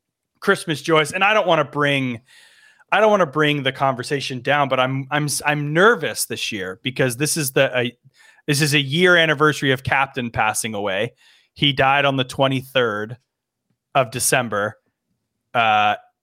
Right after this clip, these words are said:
and I'm not, uh, maybe not the twenty-third. He died the day before The Rise of Skywalker came out.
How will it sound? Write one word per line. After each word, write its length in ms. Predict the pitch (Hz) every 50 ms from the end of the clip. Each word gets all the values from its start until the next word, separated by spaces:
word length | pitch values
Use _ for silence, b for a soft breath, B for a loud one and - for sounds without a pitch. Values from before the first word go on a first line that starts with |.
| _ _ -
and 220 | 127 120 120 120
I'm 240 | 123 120 123 123 127
not, 680 | 131 131 135 135 135 131 135 131 131 - - - - - _ _ _ _ _ _ _ _ _ _ _ _ _ _ _ _ _ _ _ _ -
uh, 240 | 156 170 185 190 202
maybe 200 | 220 233 226 247
not 180 | 240 233 214
the 60 | - 202
twenty-third. 600 | - - 196 185 175 156 - - 147 131 123 131
He 100 | 156 160
died 560 | 131 170 160 165 175 180 185 190 180 175 170 -
the 280 | 151 131 120 139 135
day 420 | 131 113 - 135 135 143 151 165 165
before 720 | 151 156 135 - - - 143 139 135 135 131 131 127 127
The 120 | 120 123
Rise 300 | 120 123 123 131 135 135
of 60 | - -
Skywalker 760 | - - - - 117 117 120 120 113 107 101 92 - 107 98
came 240 | - - 101 95 87
out. 180 | 80 73 -